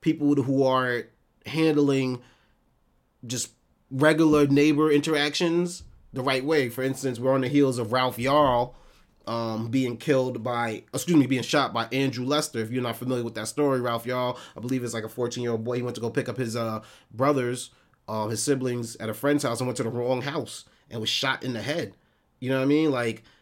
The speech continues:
uh, Kaylin Gillis was shot by Kevin Monahan. That happened because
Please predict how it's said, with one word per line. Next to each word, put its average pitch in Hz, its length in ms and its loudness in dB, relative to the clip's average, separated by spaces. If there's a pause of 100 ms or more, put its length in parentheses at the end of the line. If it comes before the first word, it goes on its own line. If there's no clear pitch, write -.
(140)
uh, 104 380 -8 (200)
Kaylin 151 460 2
Gillis 156 540 0 (280)
was 113 140 -8
shot 131 380 -2
by 123 240 -2
Kevin 143 480 2
Monahan. 131 680 -2 (200)
That 120 160 -4
happened 131 320 -2
because 120 400 -4